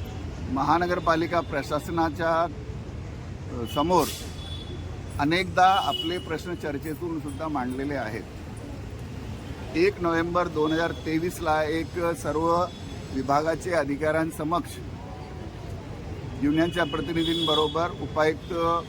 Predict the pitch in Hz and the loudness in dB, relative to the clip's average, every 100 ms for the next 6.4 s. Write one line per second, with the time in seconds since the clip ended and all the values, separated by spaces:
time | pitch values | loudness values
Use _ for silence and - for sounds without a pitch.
0 | - 135 - 190 175 139 110 123 131 123 | -4 -6 -2 2 4 2 0 -4 -4 2
1 | 165 170 - - - - - 131 156 - | 4 4 2 -6 -10 -8 -6 -2 -2 -2
2 | 180 147 156 160 139 151 156 107 107 - | -2 0 2 2 2 2 2 0 -4 -6
3 | - - - - - - 679 698 679 698 | -10 -10 -10 -10 -8 -8 -8 -6 -6 -6
4 | - - - - - - - 170 196 196 | -8 -8 -6 -4 -2 -2 0 6 8 8
5 | 175 156 185 185 196 165 185 175 160 180 | 4 2 -2 -2 -2 2 2 2 -2 -2
6 | 165 135 156 | -2 0 0